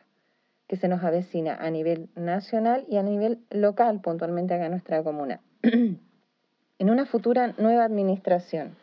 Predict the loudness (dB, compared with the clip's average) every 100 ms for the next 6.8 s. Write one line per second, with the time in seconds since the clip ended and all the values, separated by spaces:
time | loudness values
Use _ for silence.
0 | _ _ _ _ _ _ _ _ _ _
1 | _ _ _ _ _ 0 4 2 4 4
2 | 2 2 0 2 2 2 2 0 0 0
3 | -4 -10 -2 0 2 0 -2 -2 0 0
4 | 0 0 0 0 0 0 -2 -2 -2 -2
5 | 0 -2 0 -2 0 -2 -4 -6 -2 0
6 | 0 -2 2 2 4 0 -2